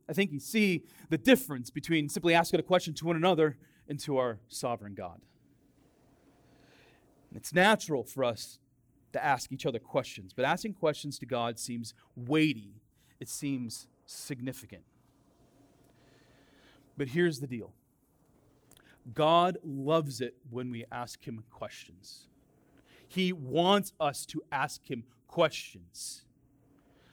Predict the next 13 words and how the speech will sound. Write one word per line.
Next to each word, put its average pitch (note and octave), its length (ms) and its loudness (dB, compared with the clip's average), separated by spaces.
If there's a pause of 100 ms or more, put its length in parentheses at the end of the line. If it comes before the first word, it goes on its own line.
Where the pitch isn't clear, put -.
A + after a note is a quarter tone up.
(1080)
Over D#3+ 140 2
the D3+ 80 2
years, D3 300 4
I've D#3 180 4
asked C#3+ 420 2
many E3+ 380 4
questions A#2+ 640 -4
to - 80 -18
God. G#2+ 300 -8 (400)
Consider C4 280 0
this A3+ 160 -2
passage D#3 420 0
from D3 200 0